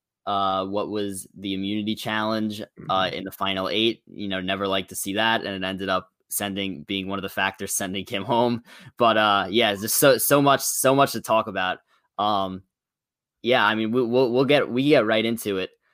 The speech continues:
Speaker 1: um, with, you know, we'll, we'll go, uh, we don't have, by the way, we don't have Hef tonight here with us. Um, he'll be back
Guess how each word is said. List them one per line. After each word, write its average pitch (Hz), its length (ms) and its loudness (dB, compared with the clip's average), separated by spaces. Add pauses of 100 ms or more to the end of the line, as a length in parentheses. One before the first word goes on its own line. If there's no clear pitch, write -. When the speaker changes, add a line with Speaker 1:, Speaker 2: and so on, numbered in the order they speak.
(240)
Speaker 1:
um, 101 320 0
with, 107 420 -2 (600)
you 104 80 -8
know, 92 180 -2
we'll, 98 180 -2
we'll 110 160 -2
go, 110 300 0 (160)
uh, 104 240 4
we 117 80 4
don't 127 140 4
have, 127 200 -2
by 113 140 2
the 110 80 2
way, 101 80 0
we 101 100 0
don't 113 140 2
have 110 180 0
Hef 113 280 0
tonight 104 300 -2
here 107 180 0
with 107 160 -2
us. 101 340 0 (340)
Um, 101 200 2
he'll 110 140 2
be 110 120 2
back 104 420 0